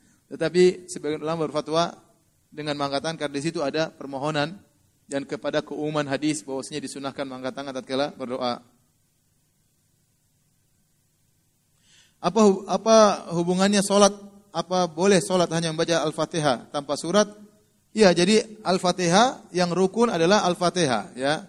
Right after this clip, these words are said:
La sholata liman lam yaqra' bi ummil kitab. Tidak ada sholat bagi orang yang tidak baca Al-Fatihah. Rakaat pertama, rakaat kedua, rakaat ketiga, rakaat keempat, semuanya harus baca Al-Fatihah.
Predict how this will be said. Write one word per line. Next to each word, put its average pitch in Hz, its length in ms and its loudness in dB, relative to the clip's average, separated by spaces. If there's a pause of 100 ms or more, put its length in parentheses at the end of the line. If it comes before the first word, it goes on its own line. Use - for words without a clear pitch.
(600)
La 190 160 6
sholata 190 480 4
liman 170 240 0
lam 170 160 -2
yaqra' 185 360 0
bi 165 280 0
ummil 175 320 -2
kitab. 147 400 -4
Tidak 156 280 -2
ada 156 120 -2
sholat 180 240 -2
bagi 151 160 -8
orang 165 240 -4
yang 147 120 -10
tidak 143 120 -4
baca 147 200 -6
Al-Fatihah. 127 520 -8 (600)
Rakaat 147 320 -4
pertama, 175 320 -2
rakaat 160 240 -6
kedua, 175 240 -4
rakaat 160 240 -6
ketiga, 170 320 -6
rakaat 151 320 -6
keempat, 175 400 -2
semuanya 165 400 -6
harus 143 80 -8
baca 156 240 -6
Al-Fatihah. 127 560 -6